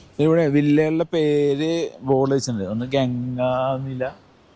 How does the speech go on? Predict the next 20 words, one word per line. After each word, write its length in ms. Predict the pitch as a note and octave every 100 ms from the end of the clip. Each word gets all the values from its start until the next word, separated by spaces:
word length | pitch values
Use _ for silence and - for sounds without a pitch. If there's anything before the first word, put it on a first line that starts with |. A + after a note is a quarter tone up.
| _ _
പിന്നെ 140 | B2 B2+ B2+
നർമ്മദ, 560 | A#2 A#2 A#2+ A#2+ A#2+ B2 D#3 - - - _ _ _ _ _ _ _
പിന്നെ 120 | - A#2+
താഴത്തൊരു 480 | C3+ B2+ B2 C#3 C#3 C#3+ _
ഇതുണ്ട് 320 | _ A#2+ G2+ E2 - - A#2+
വില്ല, 180 | G#2 G2+ F#2+
അത് 80 | A2
ഏതാണെന്ന് 240 | A2+ A#2 B2
അറിയില്ല 220 | G#2+ G2+
കേട്ടോ. 160 | F2+ F2 E2 - _ - - - _ _ -
നമ്മുടെ 280 | C#3 F3+ G#3+
വില്ല 160 | G#3 F3+
ഏതാ, 100 | F3 C#3
ഏതാ 100 | C3+ C#3+
പേര് 200 | D#3+ E3 F3+
പറഞ്ഞാ 180 | B2
അവര്? 160 | A#2+ C3 B2+ _ _ _ _ _ _ _ _ _ - - _ _ _ -
പേര് 500 | A#2 B2 B2+ C3 C3 B2+ A#2+ - - _ _ _ - - - _ _ - - - - -
കുറേ 200 | - A2+ B2
വില്ലകളുണ്ട്, 440 | C3+ B2+ B2+ A#2